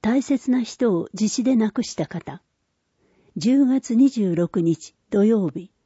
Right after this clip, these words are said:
十時から十二時。アマランス。申し込みは事前に。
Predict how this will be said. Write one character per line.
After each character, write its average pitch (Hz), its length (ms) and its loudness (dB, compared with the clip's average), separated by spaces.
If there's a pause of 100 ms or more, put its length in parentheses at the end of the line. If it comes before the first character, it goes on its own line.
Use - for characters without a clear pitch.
(380)
十 277 280 4
時 226 120 -4
か 165 160 -2
ら 160 260 -2
十 208 280 0
二 196 180 2
時。 - 240 -12 (540)
ア 247 140 0
マ 262 180 4
ラ 165 140 -2
ン 170 100 -8
ス。 - 200 -20 (520)
申 254 200 4
し 285 120 -6
込 254 140 0
み 233 160 4
は 208 200 -2
事 190 220 -4
前 180 140 0
に。 170 300 -2